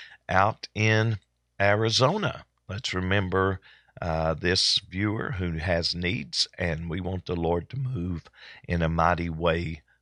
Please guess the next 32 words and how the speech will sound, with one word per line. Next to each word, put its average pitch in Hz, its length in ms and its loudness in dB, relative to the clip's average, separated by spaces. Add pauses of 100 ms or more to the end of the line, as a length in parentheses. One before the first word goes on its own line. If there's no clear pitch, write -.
(100)
for 82 160 0
them. 82 440 2 (360)
Well, 127 360 4 (180)
if 87 160 -8
you 113 140 0
have 117 200 8
a 107 60 2
need, 139 440 0 (160)
whatever 92 360 4
you 107 160 2
got 107 340 4
going 113 280 2
on 113 180 4
in 113 120 0
your 113 140 0
life 131 340 6 (280)
that - 220 -8
you 92 100 0
need 104 320 0
some 95 540 0
prayer 120 380 8
about, 113 420 4 (360)
we 90 120 0
want 90 300 2
you 87 80 -2
to 87 140 2
put 95 220 -4
it 90 160 2
in 87 100 4
a 82 60 0
comment 123 400 2
section, 120 480 2